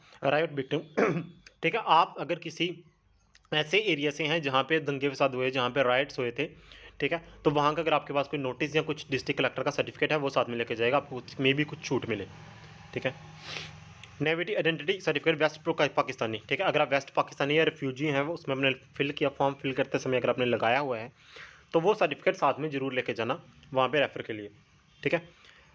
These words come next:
Certificate of the serving defense personnel format, ठीक है, अगर आप किसी डिफेंस पर्सनल से हैं, ठीक है, आप,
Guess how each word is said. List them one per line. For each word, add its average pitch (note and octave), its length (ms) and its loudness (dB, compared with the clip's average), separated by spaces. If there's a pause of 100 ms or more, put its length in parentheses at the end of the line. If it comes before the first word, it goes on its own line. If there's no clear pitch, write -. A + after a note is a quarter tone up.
(300)
Certificate F#3 460 0
of D#3+ 160 2
the F3 80 0
serving F3 320 -2
defense D#3+ 360 0
personnel D#3+ 300 -2
format, A#2+ 340 4
ठीक D3+ 160 -2
है, - 60 0 (300)
अगर D#3 160 6
आप F#3+ 140 2
किसी F3+ 160 -10
डिफेंस E3 380 0
पर्सनल D3+ 300 2
से D3+ 140 2
हैं, B2 120 2 (320)
ठीक C#3 100 2
है, F#3 100 -2
आप, C3+ 240 0